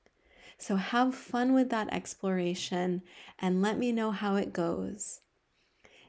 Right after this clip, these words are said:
Know that whatever is coming up for you this holiday season,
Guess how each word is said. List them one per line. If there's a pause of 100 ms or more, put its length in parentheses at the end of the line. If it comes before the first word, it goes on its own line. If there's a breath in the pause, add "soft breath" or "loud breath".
Know
that
whatever
is
coming
up
for
you
this
holiday
season,